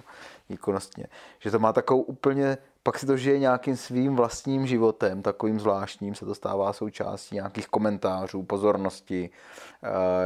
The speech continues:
eh, těch lidí. Najednou vlastně, eh, jak píšeš ty zprávy těm sponzorům o tom, nebo na Č H S, jako chcou to dát na web, sponzoři ti, ať to zase není na Tylaku stejný, jak na Singing Rocku, jo.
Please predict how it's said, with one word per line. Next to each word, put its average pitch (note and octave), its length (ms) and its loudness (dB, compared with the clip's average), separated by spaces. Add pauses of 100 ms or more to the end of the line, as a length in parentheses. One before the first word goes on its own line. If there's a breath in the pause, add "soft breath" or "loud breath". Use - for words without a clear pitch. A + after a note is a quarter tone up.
eh, F#2 60 -2
těch F#2+ 240 -2
lidí. F#2 360 -4
Najednou G2 520 0
vlastně, G#2 540 0 (560 loud breath)
eh, F#2 720 0 (1200)
jak A2 180 4
píšeš - 380 -2
ty - 120 -8
zprávy G2+ 640 2
těm G#2 160 -2
sponzorům G2+ 680 -2
o G2 60 -2
tom, F#2+ 320 0
nebo F#2 200 -4
na G#2 100 2
Č G#2 240 -2
H F#2 280 2
S, F#2 180 0
jako F2+ 220 -8
chcou G#2 200 0
to G2 120 0
dát F#2 220 0
na F#2+ 80 0
web, F2+ 500 -6
sponzoři G2 520 -4
ti, G2 260 0
ať G2 160 2
to G#2 140 -2
zase G2 180 2
není G#2 200 2
na G2+ 80 4
Tylaku G#2 400 0
stejný, G2 360 0
jak G2 140 0
na G2 80 0
Singing G#2+ 440 -2
Rocku, A#2 300 0
jo. F#2+ 220 2